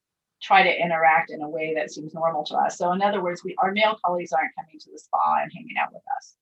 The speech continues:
right? So, and you wonder if in fifty years, the conversation would be, "Let's go to the spa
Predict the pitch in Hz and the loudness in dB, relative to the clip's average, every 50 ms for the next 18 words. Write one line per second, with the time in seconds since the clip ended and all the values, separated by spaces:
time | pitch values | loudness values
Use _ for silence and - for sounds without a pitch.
0 | _ _ - - 170 170 160 160 - - _ _ - - - - _ _ _ - | _ _ -6 0 0 2 2 0 -2 -6 _ _ -20 -20 -20 -20 _ _ _ -8
1 | - 202 190 185 180 180 175 - 185 185 185 185 185 190 196 220 226 226 226 208 | 2 6 8 8 8 8 6 6 4 4 2 2 0 2 4 6 6 6 4 4
2 | 185 180 175 170 165 165 - 170 175 185 - 190 185 185 - 175 165 170 175 170 | 2 4 4 4 4 2 0 -4 -4 -4 -4 -4 -4 -4 -6 -6 -4 -2 0 0
3 | 170 170 - - - - 170 165 160 165 165 - 170 156 165 160 165 160 165 160 | 0 -2 -4 -2 4 6 6 6 4 2 -4 -2 -2 -2 -2 -2 -4 -6 -6 -6
4 | 160 160 170 165 160 156 151 156 156 - - 175 170 165 - - - - - - | -6 -6 -6 -6 -4 -4 -4 -4 -6 -6 -6 -6 -4 -4 -6 -8 -10 0 4 6
5 | 170 - - - - | 8 10 8 8 6